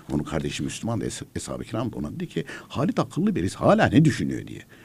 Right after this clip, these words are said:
Hemen bu mektup yazıp gönderiyor. "Ya," diyor, "Resulullah Efendimiz senin hakkında böyle ne duruyorsun daha?" falan. Neyse bunlar üç kişi geldiler.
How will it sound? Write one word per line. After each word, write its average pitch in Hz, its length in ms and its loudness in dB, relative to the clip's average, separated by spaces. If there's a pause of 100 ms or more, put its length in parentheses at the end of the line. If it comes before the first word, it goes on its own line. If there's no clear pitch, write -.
(140)
Hemen 214 280 4
bu 117 40 2
mektup 139 320 4
yazıp 117 220 0
gönderiyor. 85 460 2 (540)
"Ya," 131 140 0
diyor, 110 120 -2
"Resulullah 87 320 -6
Efendimiz 110 260 -2
senin 71 140 -2
hakkında 85 360 -2
böyle 120 180 0 (260)
ne 147 180 12
duruyorsun 80 420 4
daha?" 57 200 -10
falan. - 280 -8 (280)
Neyse 208 260 2
bunlar 180 200 0
üç 147 140 0
kişi - 180 -6
geldiler. 117 380 4